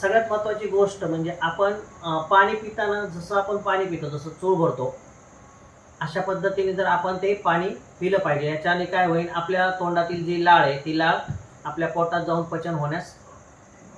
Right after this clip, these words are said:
आपल्याला म-, मदत होईल. आणि दुसरी गोष्टाची महत्त्वाची गोष्ट आहे की आपल्याला, आपण, मी काही जे एक्सरसाइज दाखवतो त्या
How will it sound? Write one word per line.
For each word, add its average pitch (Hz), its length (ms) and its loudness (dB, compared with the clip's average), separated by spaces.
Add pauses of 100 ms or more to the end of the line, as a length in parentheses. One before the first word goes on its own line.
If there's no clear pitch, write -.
(160)
आपल्याला 147 420 0
म-, 151 520 0
मदत 170 280 4
होईल. 117 140 -4 (540)
आणि 185 200 2
दुसरी 202 320 0
गोष्टाची 202 480 2
महत्त्वाची 196 420 2
गोष्ट 185 260 -2
आहे 175 240 4
की 190 220 -2
आपल्याला, 190 440 0
आपण, 190 400 0
मी 190 160 0
काही 190 220 6
जे 196 60 0
एक्सरसाइज 185 680 -2
दाखवतो 156 420 0
त्या 170 160 -4